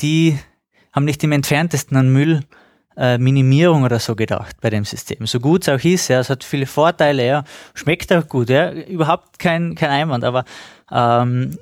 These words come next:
von der abfalltechnischen Seite war mir das einfach ein, ein Dorn im Auge, ja. Und ja, genauso bei den, wie gesagt, ich hab's erwähnt,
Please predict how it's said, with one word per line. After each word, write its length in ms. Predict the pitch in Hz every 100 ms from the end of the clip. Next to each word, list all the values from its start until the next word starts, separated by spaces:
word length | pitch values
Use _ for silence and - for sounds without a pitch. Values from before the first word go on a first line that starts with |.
| -
von 200 | - 127
der 400 | 123 120 120 -
abfalltechnischen 720 | 135 151 139 135 - 139 139
Seite 420 | - 123 127 120
war 120 | 120
mir 140 | 123 117
das 240 | 117 -
einfach 480 | 110 113 117 110 -
ein, 340 | 113 110 113 127
ein 140 | 110
Dorn 180 | 107 117
im 120 | 113
Auge, 320 | 98 110 107
ja. 160 | 104 123 - - - - - _
Und 680 | - 117 113 113 110 - - - - _ _ _ -
ja, 320 | - 110 110 - _
genauso 380 | 123 113 131 -
bei 140 | 120
den, 220 | 117 120
wie 80 | 123
gesagt, 240 | 120 123 - - - -
ich 60 | -
hab's 160 | - -
erwähnt, 480 | 113 123 127 -